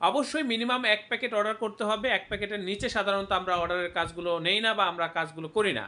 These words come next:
সর্বোচ্চ যত হাজার বা যত লক্ষ পিস প্রিন্টের, প্রিন্টের কপির প্রয়োজন, আমাদের সাথে যোগাযোগ করবেন। আমাদের এই প্রতিষ্ঠানের অবস্থান হচ্ছে পুরান ঢাকা। আমাদের এই অফিসের পূর্ণাঙ্গ ঠিকানা এবং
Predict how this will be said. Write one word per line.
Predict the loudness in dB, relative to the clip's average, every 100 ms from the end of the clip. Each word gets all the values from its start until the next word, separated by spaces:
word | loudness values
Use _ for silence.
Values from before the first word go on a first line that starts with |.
| -10 _ _ _ _ _ _ _ -20 -10
সর্বোচ্চ | 2 4 4 2 2
যত | 0 0 4
হাজার | 2 4 4 4 4
বা | 4 2
যত | 0 0
লক্ষ | 2 2 2
পিস | -4 -2 -6 -6
প্রিন্টের, | -2 -2 -2 -8 -10 -6
প্রিন্টের | -4 -2 -4 -2
কপির | 0 2 0 0
প্রয়োজন, | -2 2 0
আমাদের | 2 -2 -4
সাথে | -8
যোগাযোগ | -6 -4 -4 -4 -8
করবেন। | -10 -10 -16 -18 _ _ -20 -20 -2
আমাদের | 0 4 4 4 4
এই | 0
প্রতিষ্ঠানের | 0 -4 -6 -2 0 2
অবস্থান | 2 2 0 0
হচ্ছে | -2 0 0 0
পুরান | 0 0 0
ঢাকা। | -2 -8 -8 -14 -16 _ _ _ _
আমাদের | 2 2 4 4
এই | 4 4
অফিসের | 2 2 0 0
পূর্ণাঙ্গ | -2 0 0 -4
ঠিকানা | -6 0 4 4 2
এবং | -2